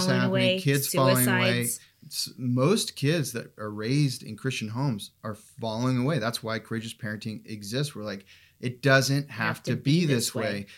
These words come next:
Speaker 2: but we do have to do different things than what's happening in the normal rhythms of Christianity
Speaker 1: Yeah.
Speaker 2: in parenting, right? So s-, there's a
Speaker 1: Mm-hmm.
Speaker 2: sifting happening,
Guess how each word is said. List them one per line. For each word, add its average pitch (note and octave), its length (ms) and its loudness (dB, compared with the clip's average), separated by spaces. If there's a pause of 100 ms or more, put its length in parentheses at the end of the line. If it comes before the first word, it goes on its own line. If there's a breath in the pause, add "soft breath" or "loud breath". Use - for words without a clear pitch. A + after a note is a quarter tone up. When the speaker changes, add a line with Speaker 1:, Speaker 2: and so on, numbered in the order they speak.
(120 loud breath)
Speaker 2:
but A#2+ 160 -2
we A#2+ 120 0
do C3 380 2
have A#2 260 -2
to - 80 -8
do A2+ 220 -2 (160)
different C3+ 460 2
things A2+ 440 0 (240 loud breath)
than A#2+ 160 0
what's A#2 140 -2
happening A#2 580 -2 (160 loud breath)
in A#2 120 -2
the A2+ 80 2
normal A2 420 0
rhythms G#2+ 380 -2
of A2+ 120 -6
Christianity F3 760 6
Speaker 1:
Yeah. E3 140 -8
Speaker 2:
in B2+ 100 2
parenting, G3+ 480 2 (360 loud breath)
right? C3+ 260 2
So D3 180 2
s-, - 340 0 (100)
there's C3 180 0
a B2 40 0
Speaker 1:
Mm-hmm. G3+ 80 0
Speaker 2:
sifting F#3+ 540 0
happening, G#2+ 640 -6